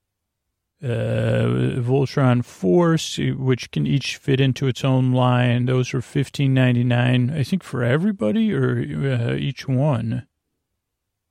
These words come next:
A remote-controlled Voltron line, a giant one, was forty bucks. A deluxe Voltron three, sixty-nine ninety-nine. That's from Matchbox. Uh,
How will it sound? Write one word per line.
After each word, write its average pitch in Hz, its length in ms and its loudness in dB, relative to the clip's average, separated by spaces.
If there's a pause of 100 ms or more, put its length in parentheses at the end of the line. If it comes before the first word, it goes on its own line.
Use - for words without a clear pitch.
(240)
A 117 140 0
remote-controlled 135 880 2
Voltron 135 640 0
line, 127 420 4
a 127 60 0
giant 127 480 2
one, 127 560 2
was 135 160 -4
forty 127 380 2
bucks. 123 540 0
A 135 60 -2
deluxe 127 560 0
Voltron 127 720 0
three, 127 560 2
sixty-nine 123 840 -2
ninety-nine. 123 1040 0 (1300)
That's 127 200 0
from 117 260 -2
Matchbox. 123 1000 -2
Uh, 123 420 -2